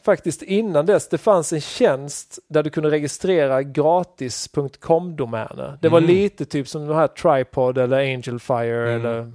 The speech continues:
Speaker 1: vad
Speaker 2: Mm.
Speaker 1: det nu kunde vara för något, Passagen.
Speaker 2: Mm.
Speaker 1: Bara det att du fick en ri-,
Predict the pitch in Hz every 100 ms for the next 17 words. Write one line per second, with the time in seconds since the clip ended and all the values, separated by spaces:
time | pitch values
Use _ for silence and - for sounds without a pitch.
0 | 131 135 117 117 123 120 120 117 120 -
1 | 113 - 127 - 123 113 - 143 135 139
2 | - 113 120 - - - _ - 151 147
3 | 139 - - - - 147 151 143 139 143